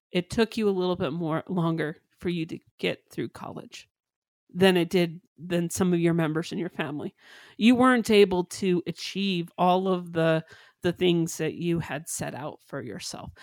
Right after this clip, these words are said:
You may look at it and be like, "You have wasted your time," but guess what? You have not. You have not wasted your time.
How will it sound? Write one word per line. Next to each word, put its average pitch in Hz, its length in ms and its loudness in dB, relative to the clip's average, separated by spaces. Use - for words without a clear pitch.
You 233 180 4
may 233 240 2
look 208 380 0
at 196 160 0
it 175 180 -2
and 175 220 -6
be 185 140 -4
like, 175 300 -2
"You 190 280 -4
have 180 180 -6
wasted 180 500 -4
your 170 100 -8
time," 180 340 -8
but 180 160 -10
guess 196 240 -6
what? 196 220 -2
You 180 220 -8
have - 240 -10
not. 185 720 0
You 190 160 -2
have 196 260 -4
not 185 500 2
wasted 170 540 -10
your 180 140 -12
time. - 360 -18